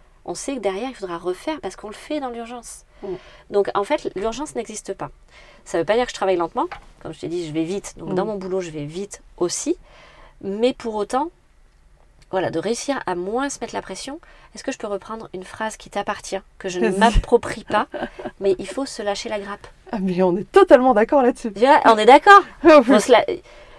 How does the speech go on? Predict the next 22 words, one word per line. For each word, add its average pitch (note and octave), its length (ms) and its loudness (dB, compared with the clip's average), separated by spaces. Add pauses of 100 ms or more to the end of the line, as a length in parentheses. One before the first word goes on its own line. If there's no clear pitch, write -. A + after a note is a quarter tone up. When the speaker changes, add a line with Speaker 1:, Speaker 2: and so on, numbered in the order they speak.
(120)
Speaker 1:
je, F#3 300 0
je F3+ 120 -4
dirais E3+ 260 -2
même, E4 180 6 (180)
putain - 300 -4
de G3+ 60 -6
merde, E4+ 180 4
il B3 60 -4
faut D#4 160 0
se - 100 -6
lâcher A#3 240 0
la C4+ 100 -2
grappe, B3+ 240 0 (220)
tu - 80 -10
vois. A3 160 6 (640)
Je F#3+ 500 6
Speaker 2:
Ça - 240 0
te - 100 -10
ressemble. F#3 420 6
Speaker 1:
Voilà. G#3+ 280 10 (380)
Speaker 2:
<laughs> - 340 -2
Speaker 1:
Mais, A3 400 4